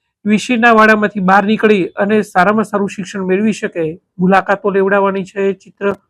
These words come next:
ચિત્રકામ, સંગીત, આવી સુંદર મજાની પ્રવૃત્તિઓ બાળકને કરાવી અને બાળકોનું માનસિક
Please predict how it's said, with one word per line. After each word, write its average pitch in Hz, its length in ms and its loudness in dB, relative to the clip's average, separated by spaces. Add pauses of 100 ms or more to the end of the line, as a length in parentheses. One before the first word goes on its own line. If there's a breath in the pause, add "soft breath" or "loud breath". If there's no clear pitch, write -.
(800)
ચિત્રકામ, 185 500 0
સંગીત, 185 480 -2 (500 loud breath)
આવી 202 280 4
સુંદર 208 340 0
મજાની 196 320 2
પ્રવૃત્તિઓ 196 500 2
બાળકને 202 420 2
કરાવી 208 320 0
અને 202 100 -4
બાળકોનું 196 600 -2
માનસિક 196 460 -2